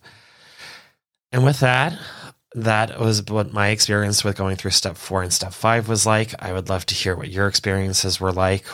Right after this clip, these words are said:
or what you think of the share. Uh, it is a little more honest and vulnerable than a lot of my other ones, so I would really appreciate any feedback you might have, either by in-, Instagram.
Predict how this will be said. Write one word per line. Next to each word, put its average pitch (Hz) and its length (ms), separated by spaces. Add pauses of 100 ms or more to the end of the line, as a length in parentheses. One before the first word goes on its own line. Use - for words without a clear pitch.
or 92 160
what 82 180
you 92 100
think 110 260
of 95 100
the 101 80
share. 98 600 (100)
Uh, 87 180
it 90 120
is 92 140
a 95 60
little 95 220
more 90 400
honest 95 420
and 98 180
vulnerable 95 720 (380)
than 92 200
a 90 160
lot 92 160
of 92 40
my 92 180
other 92 200
ones, 92 260
so 98 140
I 92 60
would 92 100
really 90 240
appreciate 90 640 (560)
any 95 180
feedback 90 460
you 90 60
might 90 220
have, 107 600 (120)
either 98 240
by 87 100
in-, 92 180 (420)
Instagram. 95 920